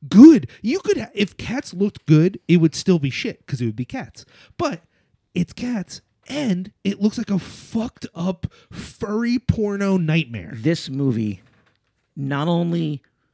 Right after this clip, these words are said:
Speaker 2: lives in the uncanny valley.
Speaker 1: Yes.
Speaker 2: This movie has built a fucking community in
Speaker 1: Yeah.
Speaker 2: the uncanny
Speaker 1: Uh,
Speaker 2: valley.
Speaker 1: a fuck community. A furry fuck camp lives in this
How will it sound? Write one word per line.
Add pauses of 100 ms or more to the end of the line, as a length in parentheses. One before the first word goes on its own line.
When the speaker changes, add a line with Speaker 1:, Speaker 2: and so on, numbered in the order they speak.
(440)
Speaker 2:
lives (380)
in
the
uncanny
valley. (100)
Speaker 1:
Yes.
Speaker 2:
This
movie
has
built
a
fucking
community (480)
in
Speaker 1:
Yeah.
Speaker 2:
the
uncanny
Speaker 1:
Uh,
Speaker 2:
valley.
Speaker 1:
a
fuck
community.
A
furry
fuck (220)
camp
lives
in
this